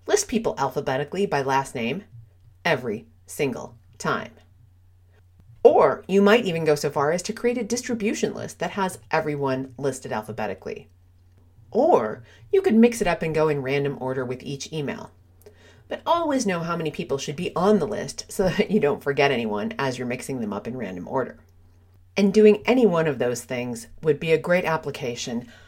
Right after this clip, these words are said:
of Benjamin Franklin's prescription when he says, "An ounce of prevention is worth a pound of cure."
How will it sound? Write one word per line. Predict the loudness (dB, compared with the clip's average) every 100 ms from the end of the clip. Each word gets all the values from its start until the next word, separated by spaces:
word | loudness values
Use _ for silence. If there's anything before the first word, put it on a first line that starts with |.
| -20 -4
of | 0 0 -2 -12
Benjamin | -6 2 2 2 -4 -4 -4
Franklin's | -2 -2 -4 -10
prescription | -8 -6 -2 -2 -2 -8 -10 -12
when | -6 -4
he | -4
says, | -2 -2 -2 -4 -10 -20 -20 _
"An | -6 -4 -2
ounce | 2 2 0 -10 -14 _
of | -8
prevention | -6 0 2 2 -4
is | -4
worth | -4 -4
a |
pound | -8 -6 -2 -2 -2
of | -4
cure." | -4 -4 -4 -10